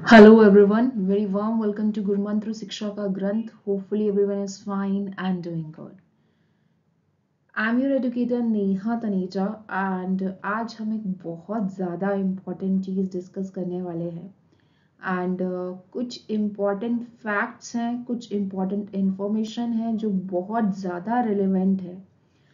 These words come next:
and it's immensely helpful for you guys अगर आप इसको फॉलो करते हैं तो। Topic में आपको दिखाई दे रहा है retrograde method revise faster using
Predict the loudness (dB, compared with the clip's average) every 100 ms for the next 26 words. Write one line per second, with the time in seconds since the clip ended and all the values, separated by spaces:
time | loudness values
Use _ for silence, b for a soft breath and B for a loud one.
0 | b -10 -6 -6 -8 -14 -20 _ _ -2
1 | 0 2 0 0 -2 0 0 -2 -2 -2
2 | -4 -4 -6 -4 -4 0 0 0 -2 -4
3 | -10 -6 -2 0 -2 -6 -12 -12 -10 -6
4 | -6 -6 -10 -14 -16 -18 -20 -20 -20 _
5 | _ _ b b b b b b b b
6 | b _ _ _ _ _ -4 -2 -2 -2
7 | -2 -4 -4 -6 -6 -6 -4 -2 -2 -2
8 | -4 -6 -6 -6 -8 -4 -2 -2 -2 -2
9 | 0 -2 0 0 -2 -4 -8 -8 -4 -2
10 | -2 -2 -4 -4 -12 -10 -6 -6 -8 -6
11 | -2 -2 -2 -2 -2 -2